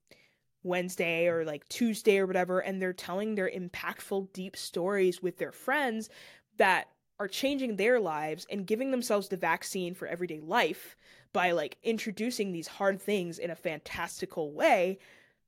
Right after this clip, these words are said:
that's n-, not something that a company can rip away from me. And that's something I could,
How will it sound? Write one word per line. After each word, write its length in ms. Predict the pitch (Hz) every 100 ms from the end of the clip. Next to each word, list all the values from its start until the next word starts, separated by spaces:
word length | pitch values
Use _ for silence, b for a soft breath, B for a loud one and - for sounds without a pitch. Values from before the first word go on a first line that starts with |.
| _
that's 320 | 247 415 -
n-, 120 | 359 233
not 320 | - 247 277 -
something 500 | 285 247 247 226 214 -
that 320 | 214 165 - _ _ _ _
a 80 | 214
company 440 | 202 247 247 226 196
can 200 | 208 185
rip 180 | 190
away 260 | 170 156 180
from 260 | 190 143 104
me. 340 | 50 52 -
And 140 | - 233
that's 140 | -
something 300 | - 277 269 -
I 140 | 202
could, 160 | 202